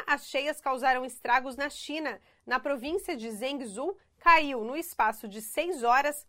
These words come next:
uma quantidade de chuvas geralmente registrada em seis meses. Entre os dias dezessete e vinte e um de julho,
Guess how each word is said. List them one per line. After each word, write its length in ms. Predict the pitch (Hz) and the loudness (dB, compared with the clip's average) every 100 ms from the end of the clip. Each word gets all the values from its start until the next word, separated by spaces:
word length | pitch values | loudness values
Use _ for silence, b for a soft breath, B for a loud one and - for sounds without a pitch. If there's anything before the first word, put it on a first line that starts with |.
| - | -12
uma 180 | 233 233 | -4 -2
quantidade 720 | 269 262 226 220 277 247 208 | -2 -8 -4 2 4 2 -8
de 100 | 208 | -12
chuvas 560 | - 302 254 214 196 | -8 -8 -2 -2 -2
geralmente 500 | 202 320 349 285 302 | -2 2 2 -2 -6
registrada 880 | 294 285 226 220 - 254 262 247 208 202 | -6 -6 -6 -12 -2 4 4 4 0 -6
em 140 | 262 | -10
seis 440 | 240 - 330 339 220 | -10 -8 -4 -4 -4
meses. 500 | 240 220 180 175 - b b b | -2 -2 -2 -12 -16 b b b
Entre 340 | - 302 302 294 | -4 -4 -2 -4
os 160 | 262 | -4
dias 320 | 214 254 247 | -4 -4 -4
dezessete 800 | 202 233 247 233 - 240 240 - | -6 -6 -4 -4 -2 -2 -2 -8
e 140 | 233 220 | -8 -8
vinte 240 | 226 220 | -6 -8
e 40 | 240 | -6
um 100 | 226 | -8
de 140 | 202 | -8
julho, 340 | 202 311 320 | -8 -6 -6